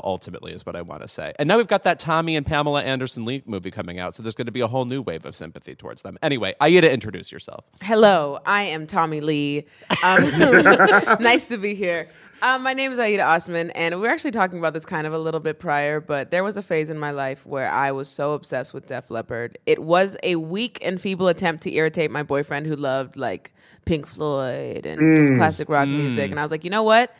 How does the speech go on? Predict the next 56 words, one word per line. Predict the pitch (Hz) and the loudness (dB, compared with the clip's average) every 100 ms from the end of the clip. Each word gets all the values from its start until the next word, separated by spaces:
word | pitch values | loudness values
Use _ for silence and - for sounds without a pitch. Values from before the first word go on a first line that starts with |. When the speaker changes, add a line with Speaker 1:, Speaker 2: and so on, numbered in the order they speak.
| _ - | _ -2
Speaker 2:
Pour | 196 | -2
some | 175 165 | -2 -2
sugar | 175 165 143 | -2 0 -2
on | 135 127 | -4 -8
me." | 131 - _ _ | -12 -16 _ _
You | - | -8
know | 170 170 | -2 2
what? | 170 202 - | 4 2 0
Speaker 3:
Mm. | 147 110 | -4 0
Speaker 2:
There | 165 | 0
are | 127 | 4
albums | 170 170 165 160 | 4 2 -4 -4
that | 151 | -2
nobody | 160 175 170 | 0 0 0
listened | 156 160 151 143 | -2 -4 -6 -6
to | 147 139 | -6 -4
that | 135 | -6
came | 151 143 | -6 -6
out | 139 | -6
in, | 143 | -6
like, | 143 | -6
ninety-six. | 147 143 156 156 151 - 151 127 - | -8 -4 -2 -2 -6 -6 -6 -6 -8
That's | - 165 165 | -2 -2 0
what | 143 | -2
I | 143 | -2
like. | 107 87 - - - - | -2 -8 -10 -16 -16 -4
Speaker 3:
I | 127 | 0
feel | 175 | 2
like | 202 | 4
I | 120 | 4
do | 123 123 | 4 0
a | |
deep | 107 113 | 0 -2
dive | 117 104 104 | 0 -2 -2
every | 104 107 | -2 -2
time | 107 101 | -2 -2
I | |
read | 95 95 | 0 0
a | |
new | 95 92 | -2 -4
Chuck | - - | -6 -8
Klosterman | - 80 80 95 95 | -8 -10 -10 -8 -6
book, | 90 101 - _ | -2 -2 -4 _
'cause | - 92 | -6 -4
that's | 95 | -2
all | 98 87 | -4 -4
he | 95 | -4
ever | 82 | -6
writes | 85 80 - | -8 -8 -8
about. | 87 85 82 | -6 -6 -4
Speaker 2:
<laughs> | 277 208 214 226 | -4 -2 -2 0
Speaker 3:
Um, | 107 107 - 95 92 92 90 - _ - | 0 2 2 0 0 -2 -4 -10 _ -4
and | 117 - | 0 4
I | 127 | 2
definitely | 107 143 156 165 143 117 | 4 4 4 2 0 0
did | 82 127 120 117 113 | 0 2 4 4 0